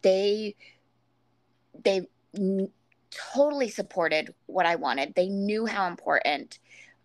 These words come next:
you know, breastfeeding, or at least attempting to breastfeed with her was. And so they, they helped me with that. They literally had a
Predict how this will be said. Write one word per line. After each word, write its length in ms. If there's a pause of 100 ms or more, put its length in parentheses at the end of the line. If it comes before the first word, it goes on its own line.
(240)
you 100
know, 220
breastfeeding, 760
or 80
at 80
least 180
attempting 560 (160)
to 80
breastfeed 560 (100)
with 160
her 200
was. 680 (1300)
And 680
so 240
they, 260
they 260
helped 440
me 140
with 260
that. 240
They 160
literally 540
had 240
a 40